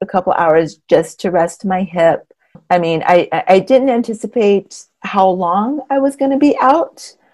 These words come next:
Um, but I ended up going back to the tent after finishing second loop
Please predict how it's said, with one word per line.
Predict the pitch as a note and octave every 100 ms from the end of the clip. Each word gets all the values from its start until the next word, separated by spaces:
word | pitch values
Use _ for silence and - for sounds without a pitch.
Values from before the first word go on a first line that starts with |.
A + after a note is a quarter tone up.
| _ _ _ _
Um, | A#3 A#3+ A3+ G#3+ G#3 G#3 G#3 _ _ _
but | G3 A3 G3 F#3 - - _
I | G#3 G3 F#3+ F#3 F#3+
ended | G3 G#3 A3
up | G#3 G3+ _ _ _ _ _ _ _ _ -
going | F#3+ G3+ G3 G3
back | G3+ F#3 F3 F3+ - -
to | - F#3+
the | F#3
tent | - - D#3+ E3+ G#3
after | E3 E3
finishing | F3 E3+ E3 E3 D#3+
second | D#3+ D#3 F3 -
loop | E3 D#3+ D#3